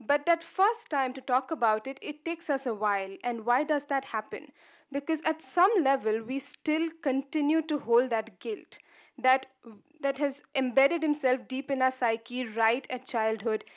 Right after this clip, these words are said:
and we can't get over it. In fact, sometimes when the abuses happen at a very early stage, the child at that point may not even have registered guilt.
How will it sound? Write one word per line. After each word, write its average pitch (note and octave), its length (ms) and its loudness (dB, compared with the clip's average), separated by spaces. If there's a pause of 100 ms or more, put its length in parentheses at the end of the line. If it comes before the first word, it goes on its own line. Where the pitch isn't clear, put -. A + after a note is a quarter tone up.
(160)
and A#3+ 100 -4
we C4+ 80 -4
can't D4+ 340 2
get A#3 220 0
over A3+ 240 6
it. G#3 300 -4
In C4+ 120 0
fact, E4 340 0 (200)
sometimes D#4 600 2
when C#4+ 140 2
the B3+ 80 2
abuses C4+ 360 -2
happen C4 300 0
at C4+ 100 -4
a A3+ 40 -4
very B3 320 -2
early A#3 320 -2
stage, A#3 520 -6
the C4 120 -4
child C4 480 0 (340)
at A#3+ 180 -2
that C4 240 2
point D4 260 4
may B3+ 120 2
not D4+ 180 2
even C#4 200 -2
have C#4+ 160 -2 (760)
registered D4 640 0
guilt. - 360 -6